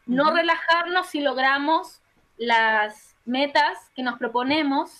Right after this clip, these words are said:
Speaker 1: al menos en los legislativos, porque constantemente, al vivir en un patriarcado y ser el género oprimido, ¿cierto? Siempre vamos a estar ahí en el, el ojo del huracán,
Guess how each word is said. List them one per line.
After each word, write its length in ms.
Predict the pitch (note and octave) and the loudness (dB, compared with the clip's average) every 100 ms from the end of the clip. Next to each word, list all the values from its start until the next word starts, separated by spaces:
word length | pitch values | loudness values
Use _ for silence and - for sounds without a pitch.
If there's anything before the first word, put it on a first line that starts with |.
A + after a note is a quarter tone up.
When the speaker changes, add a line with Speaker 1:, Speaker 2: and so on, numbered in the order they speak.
| _ - | _ -4
Speaker 1:
al 140 | A3 | -4
menos 260 | A#3 B3 C#4 | -2 -2 0
en 80 | C#4+ | 0
los 120 | C4 | -2
legislativos, 680 | A#3+ A#3+ A3+ G#3 D4 E4 F#4 _ _ _ _ | -4 -4 -4 -2 -2 -2 -4 _ _ _ _
porque 540 | - A#3+ A3+ A#3+ A3+ - | -2 -2 0 0 -2 -4
constantemente, 1200 | - A#3+ A#3 C#4+ D4+ D#4+ E4+ F4+ F#4 C#4 F#3+ E3 - _ _ _ - | -4 -4 0 0 2 0 0 0 0 -2 -4 -6 -12 _ _ _ 0
al 160 | A3 | 0
vivir 280 | A3+ A#3+ C#4+ | 2 0 0
en 120 | D4+ | 2
un 100 | D#4+ | 2
patriarcado 840 | D#4 D4+ D#4 D#4+ D#4+ E4+ D4+ - - - | 2 2 2 0 2 2 2 -2 -6 -10
y 140 | G3+ | -12
ser 400 | G3 C4 C4+ G4 - _ _ _ | -8 -2 -2 -2 -8 _ _ _
el 220 | G#3+ G#3+ | -2 -2
género 760 | - - - C#4+ C#4+ C#4 C4+ B3+ | -8 -14 0 2 4 4 4 2
oprimido, 720 | A#3+ A3+ A3 C4 E4 E4 C#4+ | 2 0 0 -2 -2 0 -2
¿cierto? 580 | C4+ C#4 C4+ C#4 - F#4+ - _ _ | -2 -4 -4 -2 -4 -4 -10 _ _
Siempre 360 | - D4+ D4 | -2 0 2
vamos 260 | E4 D#4+ E4 | 2 2 0
a 20 | |
estar 340 | - D#4 D#4+ D#4+ | 2 2 4 0
ahí 280 | D#4+ F4 A4 - _ _ | 2 0 -2 -10 _ _
en 180 | B3+ C4 | -6 -4
el, 160 | B3+ - - - - | -6 -8 -16 -20 -12
el 160 | A3+ B3 | -6 -4
ojo 160 | C#4 | -2
del 80 | E4 | -2
huracán, 240 | D4 B3+ | -2 -2